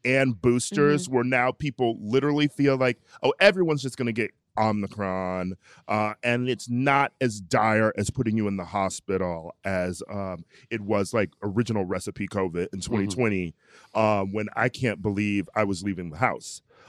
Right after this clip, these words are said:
Speaker 1: uh,
Speaker 3: Right.
Speaker 1: even to go to the
Speaker 2: Mm-hmm.
Speaker 1: grocery store. Um, now people feel like if it's just gonna be that, you know, like, we might as well just, you know, pop out to a dinner, you know,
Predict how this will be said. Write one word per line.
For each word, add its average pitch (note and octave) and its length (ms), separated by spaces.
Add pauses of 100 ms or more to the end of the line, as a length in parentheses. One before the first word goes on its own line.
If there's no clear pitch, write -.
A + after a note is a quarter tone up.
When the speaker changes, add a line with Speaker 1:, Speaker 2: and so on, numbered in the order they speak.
Speaker 1:
uh, G#2+ 60
Speaker 3:
Right. G2+ 280
Speaker 1:
even A#2+ 180
to A2 40
go A2 80
to A#2+ 100
the - 80
Speaker 2:
Mm-hmm. - 40
Speaker 1:
grocery D#3+ 340
store. G#2 420 (340)
Um, C#3 320
now F#3 360
people F3+ 300
feel D#3+ 200
like D#3 180
if C3+ 160
it's D3 140
just - 220
gonna D3+ 160
be B2 180
that, D3 460
you C#3+ 140
know, C3+ 220
like, B2 420 (600)
we C#3+ 140
might C#3+ 200
as B2+ 120
well E3 220
just, A#2 360 (160)
you C3 120
know, G2+ 160 (100)
pop A#2 280
out F2+ 240 (360)
to G#2+ 260
a G2 40
dinner, F#2+ 460 (120)
you G#2+ 100
know, G#2 240